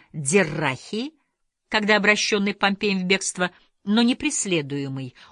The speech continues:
он воскликнул, что Помпей не умеет побеждать, и другой раз в последнем сражении в Испании,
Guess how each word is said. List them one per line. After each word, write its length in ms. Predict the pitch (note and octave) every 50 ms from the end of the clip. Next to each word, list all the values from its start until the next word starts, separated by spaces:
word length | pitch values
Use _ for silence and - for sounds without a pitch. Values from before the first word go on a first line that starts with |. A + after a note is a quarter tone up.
| _ -
он 220 | F3+ G3+ F#3+ F3+ -
воскликнул, 520 | F#3 F3 F3+ F3+ - - F#3+ F3 - F#3
что 180 | - - G#3 F#3+
Помпей 400 | - F#3+ F#3+ F#3 - G#3+ G#3 G3+
не 160 | G3+ A3 B3
умеет 480 | B3 C4 D4+ F4+ G4 F4+ C4 - - -
побеждать, 680 | F3+ F3 E3+ F3 E3 D3 D3+ D3+ B2 A#2+ - - - - _ _ _ _ _
и 100 | - F#3
другой 360 | F3+ F3 G3+ G3 F3 F3+ E3+
раз 240 | D3+ C#3+ C3+ - -
в 40 | -
последнем 520 | - D#3 - - - D#3+ D3 C3+ C#3 C#3
сражении 480 | - - D3 D3+ D3 C#3 E3 E3+ E3+ F3+
в 100 | F#3 A#3+
Испании, 540 | B3 - - - E4+ E4 D#4 C#4 B3 A#3